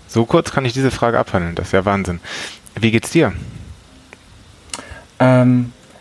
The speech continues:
Speaker 2: mir geht's, ich hab irgendwie voll das Déjà-vu. Ich hab grad das Gefühl, wir haben dieses Gespräch so sch-,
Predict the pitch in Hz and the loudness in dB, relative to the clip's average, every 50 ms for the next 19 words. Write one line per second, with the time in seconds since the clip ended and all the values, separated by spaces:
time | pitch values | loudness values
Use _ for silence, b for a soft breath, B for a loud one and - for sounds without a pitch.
0 | B B - 123 151 180 196 190 202 214 226 226 - - - B B B B - | B B 0 2 4 4 6 6 6 4 4 2 -2 -10 -14 B B B B -2
1 | - 160 - 160 147 143 147 131 - - - 135 123 127 123 - 127 110 117 120 | 0 2 2 2 4 4 2 2 0 0 2 4 4 4 2 2 0 2 2 0
2 | 107 123 131 123 131 127 127 - 123 120 127 127 127 - - - - 139 123 117 | 2 2 0 2 2 -2 0 0 0 0 0 -2 -4 -6 -14 -6 -2 -2 0 2
3 | 120 123 123 120 123 120 - - - - - 139 131 131 - - 123 127 127 120 | 2 2 2 2 2 -2 -2 -8 -8 -2 0 0 0 2 0 0 0 0 0 0